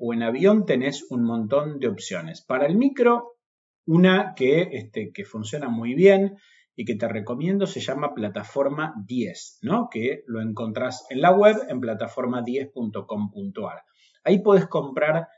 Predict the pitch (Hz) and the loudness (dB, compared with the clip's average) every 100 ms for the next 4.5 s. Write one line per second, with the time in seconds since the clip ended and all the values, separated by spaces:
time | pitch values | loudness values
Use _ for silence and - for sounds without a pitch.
0 | _ _ 123 104 - 110 110 131 - 175 | _ _ -10 -10 -8 -8 -2 -4 -2 -4
1 | - 156 139 170 185 196 196 127 123 131 | -2 -2 0 0 2 2 2 0 -4 0
2 | 120 113 101 139 143 - 117 110 139 143 | -2 -2 -2 -2 -2 -4 -6 -4 -2 -4
3 | - 143 113 101 101 95 - 110 - - | -4 -4 -4 -6 -8 -10 -8 -8 -10 -18
4 | 98 _ - 165 160 | -20 _ -16 -16 -16